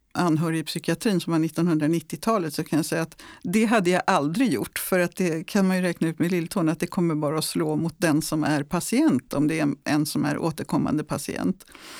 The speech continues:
Så det, det är väldigt, eh, tveksamt som system. Och, eh,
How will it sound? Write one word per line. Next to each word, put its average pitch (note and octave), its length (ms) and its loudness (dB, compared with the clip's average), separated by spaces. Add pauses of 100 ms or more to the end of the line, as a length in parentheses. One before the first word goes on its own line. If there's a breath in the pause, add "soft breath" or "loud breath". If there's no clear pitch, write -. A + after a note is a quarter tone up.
(440 loud breath)
Så E3+ 400 -2 (360)
det, F#3 420 0
det F#3+ 280 0
är F#3+ 60 0
väldigt, E3 600 -2
eh, E3 80 -2
tveksamt G#3 800 0
som E3+ 240 -2
system. F3 640 0 (720 loud breath)
Och, - 520 -2
eh, E3+ 340 0